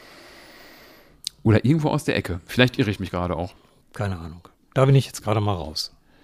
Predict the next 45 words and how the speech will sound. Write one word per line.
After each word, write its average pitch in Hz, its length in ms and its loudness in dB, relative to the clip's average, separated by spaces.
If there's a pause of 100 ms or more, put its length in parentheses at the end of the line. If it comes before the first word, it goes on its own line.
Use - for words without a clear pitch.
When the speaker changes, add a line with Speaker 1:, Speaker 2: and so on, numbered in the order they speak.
(120)
Speaker 1:
Weil 98 100 -2
Sanctuary 135 480 0
Media 143 320 2
hat 139 100 0
doch 113 100 -2
irgendwann 139 300 -2
auch - 160 -4
mal 127 300 -2 (440)
Inside 131 400 0
Out 160 160 -2
gekauft, - 480 -6
ne? 131 180 -4
Oder 110 120 0
irgendwie 110 240 2
so, 107 140 0
oder 107 160 2
Inside 120 380 -2
Out 113 180 2
gehört 107 320 2
dazu. 120 360 0
Ist 104 140 0
eine 107 100 2
ganz 135 220 4
komische 135 300 8
Situation. 104 580 2 (1500)
Sanctuary 143 360 4
Media 143 280 8
war 123 80 6
auf 117 80 4
jeden 131 100 6
Fall 120 100 2
ein 110 120 2
Label, 123 280 4
wo 117 80 4
in 117 80 2
den 107 120 4
neunzigern 117 580 4
sehr 127 320 4
viel, 131 580 2 (760)
Speaker 2:
Ach, - 60 -8
Speaker 1:
nennen 135 200 8
wir 131 100 8
es 113 100 6
Speaker 2:
Sa-, - 100 6
Speaker 1:
mal 110 280 0